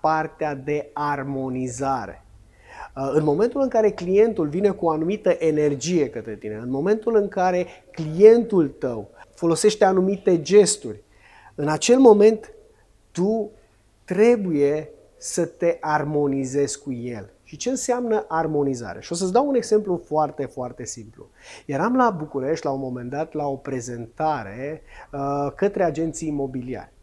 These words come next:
Și la acea prezentare, uh, întâmplarea face să fie prezent un, uh, prieten pe care l-am cunoscut la un moment dat într-un bootcamp. Uh,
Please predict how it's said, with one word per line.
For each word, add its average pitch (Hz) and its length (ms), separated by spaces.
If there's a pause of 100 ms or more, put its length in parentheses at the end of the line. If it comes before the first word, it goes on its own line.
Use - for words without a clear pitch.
(380)
Și - 120
la 277 80
acea 277 200
prezentare, 226 960 (360)
uh, 170 100 (680)
întâmplarea 208 540
face 180 360
să 220 140
fie 254 260
prezent 202 720
un, 170 280
uh, 147 300
prieten 202 500
pe 165 100
care 151 180
l-am 143 160
cunoscut 147 480
la 160 80
un 135 120
moment 131 320
dat 147 220
într-un 131 500
bootcamp. - 420 (800)
Uh, 135 280